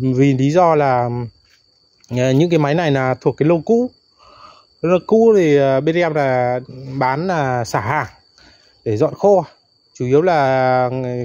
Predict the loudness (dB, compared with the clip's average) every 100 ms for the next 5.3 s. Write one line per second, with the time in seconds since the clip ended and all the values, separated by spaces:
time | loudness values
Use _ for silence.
0 | -4 -6 -2 -4 -2 -6 -4 -2 0 0
1 | -4 _ _ _ _ _ _ _ -10 -6
2 | -4 0 0 2 2 2 0 2 2 2
3 | -2 -4 -12 _ _ _ _ _ _ -4
4 | -2 -2 -2 -2 -2 -4 -2 0 2 4
5 | 4 2 -2